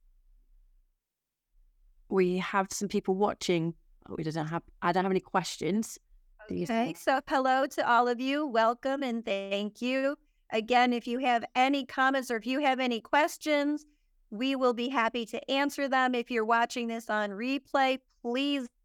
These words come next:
Speaker 2: add your questions and I will get them to Sarah, and Sarah will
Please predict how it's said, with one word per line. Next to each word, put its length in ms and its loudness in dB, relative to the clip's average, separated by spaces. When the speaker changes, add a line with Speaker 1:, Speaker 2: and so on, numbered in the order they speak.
Speaker 2:
add 300 2
your 140 0
questions 720 0
and 180 -2
I 160 4
will 120 2
get 260 0
them 200 2
to 140 -10
Sarah, 580 2
and 220 -4
Sarah 440 0
will 220 0